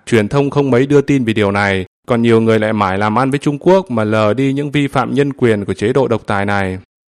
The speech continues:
Cô cho biết cô sẽ tải video này lên trang web của mình để chia sẻ với bạn bè.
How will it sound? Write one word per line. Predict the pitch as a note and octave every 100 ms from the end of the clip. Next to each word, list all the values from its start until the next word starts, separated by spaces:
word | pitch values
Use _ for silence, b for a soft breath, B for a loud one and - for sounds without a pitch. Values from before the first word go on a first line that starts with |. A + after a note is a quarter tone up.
| _
Cô | - C#3
cho | C#3
biết | D3+ F3+ F#3 _
cô | -
sẽ | C#3 C#3+
tải | - G#2+ F#2+
video | A2+ C3+ C#3 C#3 C3+
này | B2 G#2+
lên | G#2 C3
trang | C3 C3
web | C3 F3
của | -
mình | G#2 G#2+ G2+
để | G2 F#2
chia | - C3+
sẻ | B2+ A2+ G2
với | A#2+
bạn | B2+ A2
bè. | G#2+ G2+ F#2+